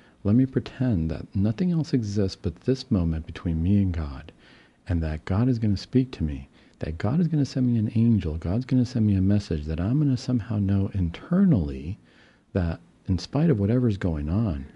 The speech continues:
I still have an objective. I have a mission that I need to accomplish,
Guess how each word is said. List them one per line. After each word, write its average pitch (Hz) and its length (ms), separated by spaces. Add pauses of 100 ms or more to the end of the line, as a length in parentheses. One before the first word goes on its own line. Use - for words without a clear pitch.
(340)
I 123 180
still 123 220
have 90 240
an 82 100
objective. 78 520
I 82 80
have 90 180
a 82 60
mission 95 380
that 80 120
I 78 60
need 87 180
to - 140
accomplish, - 680